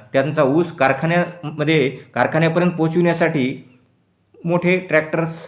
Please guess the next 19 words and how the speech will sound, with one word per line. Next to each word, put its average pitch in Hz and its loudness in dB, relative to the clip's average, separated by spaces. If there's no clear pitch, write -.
आणि 160 0
मोठाली 160 4
वाहनं 147 4
वापरावी 151 4
लागतात. 135 2
अशावेळी 160 2
हे 185 -2
छोटे 156 0
शेतरस्ते 135 -4
हे 151 -2
कमी 156 4
पडत 156 0
होती, 127 -6
अनेक 156 0
प्रश्न 170 -2
निर्माण 147 2
होत 123 -2
होते. 113 -4
म्हणून 147 0